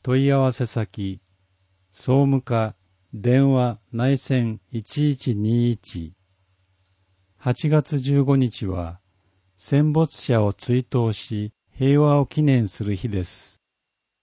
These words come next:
戦争で亡くなられた方々を追悼し、平和を記念するために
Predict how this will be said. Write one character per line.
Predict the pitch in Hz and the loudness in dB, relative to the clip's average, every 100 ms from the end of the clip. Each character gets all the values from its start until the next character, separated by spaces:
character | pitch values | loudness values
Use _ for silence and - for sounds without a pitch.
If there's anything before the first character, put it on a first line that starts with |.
| _ | _
戦 | - 131 143 | -4 2 2
争 | - 147 139 | 4 2 4
で | 139 | 4
亡 | 131 | 2
く | 127 | 2
な | 139 135 | 0 2
ら | 131 | 2
れ | 127 | 0
た | 127 120 | 0 -2
方 | 120 135 | 0 0
々 | 127 110 98 92 | 0 0 0 -2
を | 85 | -4
追 | - 117 110 | -4 -2 -2
悼 | - 113 | 0 0
し、 | 104 - 98 90 90 _ _ _ _ _ _ | -2 -6 -6 -6 -10 _ _ _ _ _ _
平 | 139 143 | 2 4
和 | 147 147 | 4 4
を | 143 135 | 4 2
記 | - | 2
念 | 151 143 120 | 4 4 4
す | - | 0
る | 117 | -4
た | - | -2
め | 113 101 | -2 -2
に | 90 85 | -4 -6